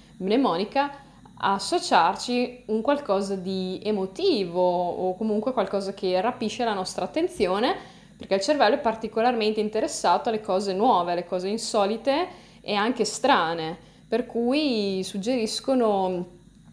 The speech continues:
chi è specializzato, insomma, ne-, nello studio, nell'apprendimento, eh, suggerisce di, ehm, leggere a piccoli pezzi, insomma, la, la materia, la, la dispensa, il libro, quello che è, e, ehm,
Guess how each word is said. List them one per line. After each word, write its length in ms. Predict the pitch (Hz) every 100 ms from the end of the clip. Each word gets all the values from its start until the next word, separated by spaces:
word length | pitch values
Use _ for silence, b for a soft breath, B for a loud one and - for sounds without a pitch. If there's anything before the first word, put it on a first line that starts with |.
| - -
chi 320 | - 202 185
è 160 | 175 185
specializzato, 680 | - - 190 180 202 185 190
insomma, 300 | - 202 180
ne-, 140 | 175
nello 360 | 170 185 175 185
studio, 520 | - 233 202 185 196
nell'apprendimento, 1000 | 185 175 190 185 226 196 190 214 254 269 B B B B
eh, 220 | 202 190
suggerisce 680 | 208 214 269 226 - 262 196
di, 360 | 190 220 240 -
ehm, 560 | 180 180 175 170 160 - B B
leggere 760 | - 220 226 180 185 170 156 -
a 100 | 170
piccoli 420 | - 226 208 202
pezzi, 500 | 202 220 190 - 185
insomma, 480 | 175 175 - 180 156
la, 480 | 160 160 151 147 147 160 - -
la 140 | 156
materia, 640 | 147 143 175 214 180 175
la, 240 | 160 160 147
la 120 | 156
dispensa, 600 | 160 - - 208 214 175
il 60 |
libro, 340 | 165 202 185 -
quello 180 | 180 180
che 140 | 311
è, 260 | 208 196 - B B B B B B B -
e, 360 | - 277 370 -
ehm, 640 | 247 233 220 214 214 214